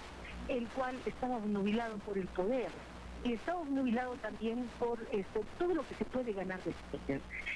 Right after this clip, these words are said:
Y entonces esa, para mí, es, es, es, esa sensación de sentirse en todopoderoso se repliega, pues, en las autoridades, ¿no? En las autoridades locales también. En ese entonces el prefecto, el señor Luis Gutiérrez Cuadros, pues,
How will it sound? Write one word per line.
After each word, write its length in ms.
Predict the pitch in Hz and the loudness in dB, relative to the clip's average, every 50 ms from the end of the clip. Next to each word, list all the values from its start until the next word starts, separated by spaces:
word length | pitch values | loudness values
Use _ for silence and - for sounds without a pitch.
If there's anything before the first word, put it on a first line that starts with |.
| - - | -4 -2
Y 60 | 311 | -2
entonces 340 | 339 - - 403 330 370 349 - | -2 0 0 0 2 2 0 2
esa, 560 | 381 403 403 - 403 392 370 330 294 262 240 214 214 - | 0 0 2 2 2 2 2 2 2 2 0 -2 -4 -2
para 180 | - 240 247 262 | -2 0 0 2
mí, 320 | 294 339 349 294 240 233 | 2 2 4 4 4 4
es, 260 | 262 294 269 277 302 302 - - - | 4 2 2 2 0 0 0 -2 -4
es, 120 | 311 - | 0 0
es, 360 | 370 330 - - - 339 320 | 0 0 0 0 0 0 2
esa 140 | - - 294 285 | 2 2 0 2
sensación 680 | - 311 262 202 - - 185 - - - 262 269 277 | 2 2 2 2 2 0 -2 -4 -2 0 2 2 2
de 180 | 269 233 214 175 - | 2 2 0 0 0
sentirse 440 | - 226 214 196 - 262 240 - - | 0 0 0 0 -2 -2 -2 -2 -2
en 60 | 220 | -2
todopoderoso 720 | 202 - 247 233 - - - 190 196 226 226 - - 254 - - - - - - - - - - | 0 2 2 2 2 0 0 0 2 2 0 0 0 -2 -2 -4 -10 -12 -12 -12 -12 -10 -4 -2
se 80 | 302 285 | -2 0
repliega, 460 | 294 302 - - 359 381 - 381 330 - | 0 0 0 2 2 2 2 2 0 2
pues, 140 | 294 294 277 - | 2 0 2 4
en 260 | 294 269 254 240 226 | 2 2 4 4 4
las 180 | 220 214 196 - 226 | 4 2 2 0 -2
autoridades, 800 | 202 214 - 214 196 185 190 202 240 254 214 170 151 151 147 - - - - - - | -2 0 0 0 2 2 4 2 2 2 0 -4 -4 -6 -6 -6 -8 -10 -6 -2 0
¿no? 140 | 214 269 - | 0 2 2
En 100 | 247 226 | 2 2
las 120 | 220 208 - | 2 2 0
autoridades 640 | 226 214 - - 226 208 226 233 240 247 240 233 233 - 226 | -2 -2 0 0 2 2 2 2 2 0 0 -2 -2 0 2
locales 500 | 220 196 - - 294 269 208 190 175 160 - - | 2 2 2 2 0 -2 -2 -4 -6 -6 -4 -4
también. 280 | 170 175 175 175 170 - - - - - - - | -2 0 2 2 2 0 -2 -6 -6 -4 -2 0
En 120 | 277 302 | 2 2
ese 160 | 359 339 - | 2 2 2
entonces 440 | 359 294 - 320 311 311 262 311 285 - | 0 2 2 2 2 2 2 0 0 2
el 120 | 269 233 220 - - | 2 0 0 0 0
prefecto, 680 | 220 214 208 208 - - 262 - - - 254 247 254 - - - - - - | 2 2 2 2 0 -2 -2 -2 -2 -2 0 0 -2 -2 -6 -12 -12 -6 -2
el 100 | - 208 - | 0 0 2
señor 280 | 226 214 233 240 240 | 2 2 2 2 2
Luis 140 | 247 254 226 - | 0 -2 -2 -2
Gutiérrez 400 | 233 - - 233 220 214 220 208 - - - | -2 0 0 0 0 0 -2 -6 -6 -2 0
Cuadros, 400 | 226 214 214 214 208 214 220 214 - - - - - - - 214 | 0 0 0 0 0 -2 -2 -4 -6 -10 -12 -10 -10 -8 -2 0
pues, 180 | 262 262 254 | 2 2 2